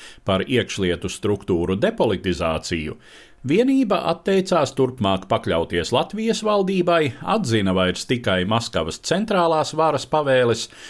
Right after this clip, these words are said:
un faktiski kļuva par neatkarības pretinieku triecienu spēku.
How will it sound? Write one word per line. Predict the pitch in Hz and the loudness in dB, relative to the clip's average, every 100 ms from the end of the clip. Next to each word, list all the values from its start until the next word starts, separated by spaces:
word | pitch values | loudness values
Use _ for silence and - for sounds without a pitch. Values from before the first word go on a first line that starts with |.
| - 135 | -8 -2
un | 127 | 0
faktiski | 123 247 - 262 240 - 220 196 | 2 0 -2 -2 0 0 -4 -2
kļuva | 131 135 165 156 - | 2 2 4 2 2
par | 123 123 | 2 2
neatkarības | 113 98 107 - 110 104 98 92 - - | 2 0 0 0 -2 0 0 -2 -2 -2
pretinieku | 90 92 90 85 82 - | -2 -2 -2 -4 -4 -6
triecienu | 95 87 - 80 76 - | -2 -2 -2 -4 -4 -8
spēku. | - 71 58 - - | -4 -4 -4 -10 -16